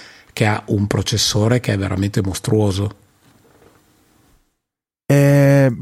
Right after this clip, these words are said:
Speaker 2: eppure io, ehm, ho sentito dire che il qu-, il quindici, cioè i nuovi processori s-, han-, hanno,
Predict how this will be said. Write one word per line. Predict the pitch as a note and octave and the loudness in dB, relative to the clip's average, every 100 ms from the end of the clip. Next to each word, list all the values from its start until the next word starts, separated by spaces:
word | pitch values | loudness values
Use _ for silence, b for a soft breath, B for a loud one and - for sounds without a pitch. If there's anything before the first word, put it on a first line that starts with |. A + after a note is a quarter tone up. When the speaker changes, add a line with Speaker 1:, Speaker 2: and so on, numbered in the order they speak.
| C3 | -2
Speaker 2:
eppure | D#3 D#4+ G4 A#2+ | 0 4 4 4
io, | F3+ F3+ G#2+ G#2 G#2 G2+ G2+ G2+ - | 4 6 6 6 4 4 2 0 -4
ehm, | A2 G#2 G2+ G2 G2+ G2+ | -4 -2 -4 -4 -6 -4
ho | A2 | -4
sentito | - C#3 A#3+ A#2+ | -2 -2 0 0
dire | A2+ F#2 | 2 0
che | - G#2 | 0 -2
il | G2 - | -2 -4
qu-, | - - | -14 -14
il | A#2 - | -14 -12
quindici, | - C#3+ D3+ D3+ D3+ | -2 0 2 2 -2
cioè | - B2 | 0 2
i | |
nuovi | C3+ C#3+ | 2 0
processori | C3+ - D3 - C#3+ D#3 D3+ - | -2 -2 -4 0 2 2 0 -2
s-, | - - | -10 -8
han-, | - G#2+ - | -2 -2 0
hanno, | A2+ A#2 A2+ | 0 0 0